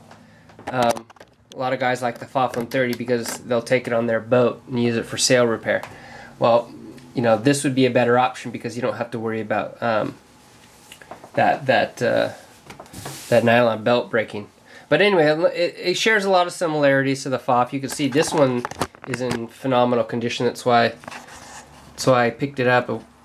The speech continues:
while back, and that's why I like it so much. It's rare to find them in this good a condition where the, you can see how glossy that is. All the chrome on it is really, really good.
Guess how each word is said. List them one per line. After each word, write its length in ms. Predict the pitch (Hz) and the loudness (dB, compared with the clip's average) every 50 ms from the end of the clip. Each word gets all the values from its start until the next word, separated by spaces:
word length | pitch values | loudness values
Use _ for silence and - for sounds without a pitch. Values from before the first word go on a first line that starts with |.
| - - | -20 -18
while 460 | 139 110 - 123 120 120 123 120 117 | -12 -4 2 4 4 6 6 6 4
back, 400 | - - 120 120 120 120 120 - | 4 4 2 4 4 2 0 -2
and 260 | 127 113 110 107 104 | -6 -8 -8 -8 -12
that's 240 | - - - - - | -14 -16 -14 -12 -6
why 140 | 120 117 110 | -2 0 0
I 40 | 110 | 2
like 200 | 110 110 113 - | 2 0 -2 -4
it 80 | - | -8
so 160 | - - 117 110 | -10 -6 -4 -2
much. 240 | 110 113 110 - | -2 -4 -4 -6
It's 180 | - - - - | -10 -14 -12 -4
rare 300 | 113 120 127 135 135 135 | 2 4 4 6 6 4
to 60 | 131 127 | 2 0
find 400 | - - 135 127 131 131 127 123 | -2 0 0 2 2 2 2 0
them 160 | 123 120 117 | 0 0 0
in 140 | 113 117 127 | 0 2 2
this 180 | 131 127 - - | 2 2 2 0
good 160 | - 139 127 | 0 0 0
a 60 | 120 | 0
condition 540 | 123 123 120 120 127 127 - - 131 127 123 | -2 -2 -2 0 0 0 0 0 0 2 2
where 160 | 123 123 120 | 2 2 2
the, 240 | 117 123 117 117 - - _ _ _ - - | 2 0 -2 -2 -6 -10 _ _ _ -10 -2
you 160 | - 139 135 | 0 0 0
can 80 | 131 135 | 0 0
see 140 | 135 - 139 | 0 2 4
how 120 | 127 120 | 4 4
glossy 460 | 113 123 131 123 120 123 120 - 123 | 4 4 4 4 4 2 -2 -4 -4
that 180 | 120 117 117 117 | -2 -2 0 0
is. 180 | 117 117 117 117 | 0 0 0 -2
All 240 | - - 127 127 | 0 4 4 4
the 80 | 120 117 | 4 4
chrome 460 | - - - - 127 127 127 120 120 | 0 -4 0 4 6 6 6 6 4
on 160 | 120 120 120 | 2 2 2
it 160 | 120 117 110 - | 2 2 2 0
is 220 | - 117 107 104 | -2 -4 -4 -4
really, 760 | 104 110 120 127 143 143 139 139 135 127 127 123 123 117 117 - _ _ - | -6 0 4 6 8 8 8 6 6 4 2 2 0 -2 -6 -12 _ _ -4
really 320 | 123 127 131 123 123 123 120 | 0 2 2 4 4 2 2
good. 420 | 117 127 123 120 120 117 117 127 | 2 2 4 4 4 2 0 -4